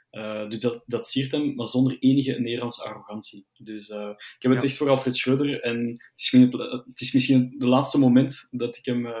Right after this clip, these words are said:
Speaker 1: in de bloemetjes mag zetten. Ik denk dat hij
Speaker 2: Mhm.
Speaker 1: nog niet werd genoemd, eh, de voorbije
Speaker 2: Ik heb hem al,
Speaker 1: afleveringen.
Speaker 2: ik heb hem één keer genomineerd. Ik heb hem
Speaker 1: Ah,
Speaker 2: één keer
Speaker 1: voilà.
Speaker 2: genomineerd.
Speaker 1: Oké.
Speaker 2: Voilà.
Speaker 1: Dus,
Speaker 2: Oké,
Speaker 1: eh,
Speaker 2: oké.
Speaker 1: voilà, bij deze. Eh, Alfred Schreuder is voor mij de, de, de Kasje Cup. En niet enkel op basis van de,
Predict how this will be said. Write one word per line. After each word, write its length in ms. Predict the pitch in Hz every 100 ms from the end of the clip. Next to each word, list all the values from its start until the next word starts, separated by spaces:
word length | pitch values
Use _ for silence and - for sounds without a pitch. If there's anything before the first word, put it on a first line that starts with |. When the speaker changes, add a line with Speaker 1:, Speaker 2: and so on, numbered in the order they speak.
| 110 110
Speaker 1:
in 100 | 120
de 100 | 113
bloemetjes 420 | 117 127 131 127
mag 160 | 127 -
zetten. 340 | - 127 147 - - -
Ik 160 | - 117
denk 120 | 127
dat 100 | 127
hij 80 | 127
Speaker 2:
Mhm. 100 | 123
Speaker 1:
nog 80 | 123
niet 140 | 143
werd 260 | 139 147 - - - -
genoemd, 680 | _ - 120 131 185 202 - -
eh, 380 | 143 139 139 139
de 100 | 131
voorbije 480 | 127 127 131 131
Speaker 2:
Ik 60 | 127
heb 100 | 135
hem 200 | 175 143
al, 100 | 185
Speaker 1:
afleveringen. 120 | 185
Speaker 2:
ik 60 | 175
heb 100 | 175
hem 80 | -
één 120 | 180
keer 120 | 185
genomineerd. 680 | 170 160 147 113 104 - -
Ik 120 | -
heb 120 | 131 131
hem 80 |
Speaker 1:
Ah, 60 | 127
Speaker 2:
één 80 | 120
keer 80 | 107
Speaker 1:
voilà. 40 | 117
Speaker 2:
genomineerd. 640 | 104 101 101 - - _ _
Speaker 1:
Oké. 300 | - 113 101 -
Speaker 2:
Voilà. 160 | -
Speaker 1:
Dus, 220 | 110 110
Speaker 2:
Oké, 120 | 117 120
Speaker 1:
eh, 180 | 120
Speaker 2:
oké. 260 | 117 - -
Speaker 1:
voilà, 200 | 123 131
bij 140 | 131
deze. 440 | 120 135 139 156 - _
Eh, 360 | 123 117 117
Alfred 300 | 123 123 123
Schreuder 260 | - 123 127
is 140 | 123
voor 120 | 120
mij 220 | 113 117 113
de, 260 | 107 107 104
de, 160 | 107
de 140 | 101 -
Kasje 280 | 123 110 127
Cup. 200 | 131 127
En 80 |
niet 160 | 120 135
enkel 240 | 123 123 120
op 60 |
basis 340 | 110 117 117 -
van 160 | 113
de, 320 | 110 107 107